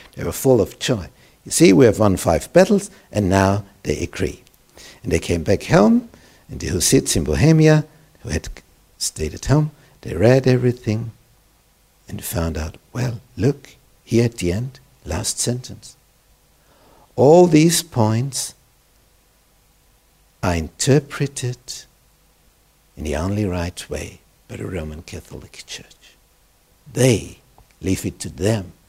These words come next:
how these points are to be interpreted. Yeah, okay, they, they, they mean it like that.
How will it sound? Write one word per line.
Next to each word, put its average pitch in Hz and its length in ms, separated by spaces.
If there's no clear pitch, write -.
how 90 380
these 87 240
points 95 460
are 87 80
to 87 100
be 85 120
interpreted. - 640
Yeah, 78 760
okay, - 400
they, - 180
they, 156 120
they 185 200
mean 160 240
it 95 160
like 73 300
that. - 360